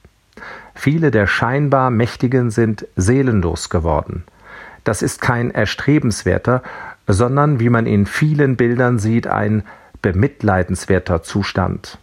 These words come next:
Man kann das nicht mutig genug beim Namen nennen.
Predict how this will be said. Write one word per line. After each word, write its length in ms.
Man 220
kann 240
das 240
nicht 440
mutig 500
genug 440
beim 180
Namen 360
nennen. 420